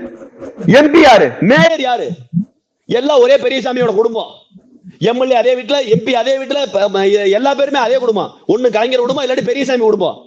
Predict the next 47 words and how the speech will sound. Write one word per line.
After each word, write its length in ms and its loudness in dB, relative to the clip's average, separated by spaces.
திருநெல்வேலியில 480 2
யாரு? 280 -2
திமுக, 380 0
அதிமுக, 440 -2
பி 140 -2
ஜே 140 0
பி, 80 -6
காங்கிரஸ், 420 -2
இந்த 160 0
நாலு 320 -2
கட்சியை 260 -2
தவிர 220 -2
இந்தியாவின் 440 0
தமிழ்நாட்டை 300 -4
ஆண்ட 280 -2
கட்சி 180 -4
வேற 140 0
கட்சி 180 -4
சொல்லுங்க 280 -2
பாப்போம். 300 -4
இந்த 100 6
நாலு 260 8
கட்சி 240 4
செஞ்ச 260 4
சீரழிவுகள் 460 6
தானே 120 4
இவ்வளவு 240 4
கஷ்டப்படுற. 380 2
திரும்ப 300 4
அவன் 220 6
முன்னாடி 200 2
போய் 160 2
கையேந்தி 300 2
நிக்கிற. 220 2
ஸ்டாலின் 400 6
போய் 140 4
நிவாரண 360 6
பொருள் 180 4
கொடுக்க 220 2
போற, 180 4
ஸ்டாலின் 280 4
கை 200 4
தட்டி 180 2
விசில் 220 2
அடிக்கிறான். 300 4
சென்னையில 320 6
ஒருத்தன், 240 2